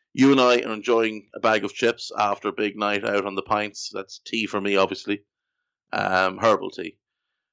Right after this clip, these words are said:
Some shams from Kells accost us with violent intent. Which two characters from the contemporary global football world do you want standing behind, be, behind, be, beside us?" Well,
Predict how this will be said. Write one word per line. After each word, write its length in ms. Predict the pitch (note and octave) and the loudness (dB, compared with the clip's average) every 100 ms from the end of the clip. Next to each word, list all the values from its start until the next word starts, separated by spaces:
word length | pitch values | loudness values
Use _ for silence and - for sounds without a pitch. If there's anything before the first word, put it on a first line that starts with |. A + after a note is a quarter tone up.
| _ _ _ _ - | _ _ _ _ -14
Some 260 | - B2+ | 0 0
shams 420 | B2 C#3+ C#3 C3+ - | 2 0 0 -2 -8
from 160 | B2+ | -12
Kells 440 | - B2 A2+ G#2 G#2 | -4 -2 0 -2 -8
accost 520 | - - A2+ A2+ - | -10 -4 -4 -4 -6
us 280 | G2+ - - _ | -6 -6 -16 _
with 200 | G#3 G#2 G2+ F#2+ | -8 -8 -8 -2
violent 380 | F#2 A2 G2+ G2 | 0 0 -2 -8
intent. 480 | G2 F#2+ G#2+ G2+ - _ _ _ _ _ | -14 -6 -6 -6 -10 _ _ _ _ _
Which 240 | C#3 C#3+ - | 2 2 2
two 180 | D3 | 2
characters 560 | - B2 A#2+ A#2 A#2 G2 | 2 0 0 2 0 0
from 180 | - G2+ | -4 -10
the 80 | F#2+ | -8
contemporary 760 | G2+ - A2 G#2+ G#2+ F#2+ - | -8 -4 -2 0 -2 -2 -6
global 380 | - G#2+ G#2 G2 | -2 0 0 -2
football 460 | - A2 - G2+ F#2 | -2 -4 -2 -2 0
world 300 | F#2 F2 E2 _ _ _ _ _ - | -2 -4 -8 _ _ _ _ _ -2
do 80 | |
you 80 | A#2 | 2
want 200 | A2+ G#2+ | 4 2
standing 520 | - A2+ A2 G2+ G2 | 0 2 2 0 -4
behind, 420 | F#2+ F#2 G#2+ A2 - | -6 -4 -2 -4 -8
be, 140 | A#2 _ _ _ | -12 _ _ _
behind, 280 | G#2 G#2 A#2 | -6 -4 0
be, 180 | A2 G2 - | 0 -2 -6
beside 420 | G2 - A2+ A2+ | -8 2 4 4
us?" 280 | F2+ - - _ _ _ _ _ _ _ _ | -2 -8 -16 _ _ _ _ _ _ _ _
Well, 360 | - B2 G#2 - | 2 4 4 -4